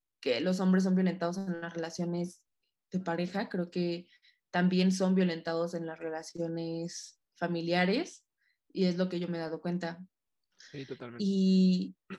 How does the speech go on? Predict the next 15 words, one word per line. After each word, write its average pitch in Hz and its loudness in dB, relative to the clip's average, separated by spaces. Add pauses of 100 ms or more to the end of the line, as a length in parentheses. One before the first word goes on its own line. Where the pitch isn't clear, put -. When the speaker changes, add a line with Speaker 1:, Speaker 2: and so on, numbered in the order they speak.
(280)
Speaker 1:
sí, 196 -10
totalmente, 185 4
así 185 0
de, 175 -2 (260)
me 202 0
ha 190 2
tocado 196 2
mucho 190 -2
que, 180 -6 (680)
eh, 170 -4
las 175 -2
mamás, 175 0
inclusive 196 0
las 180 -6
abuelitas, 185 -2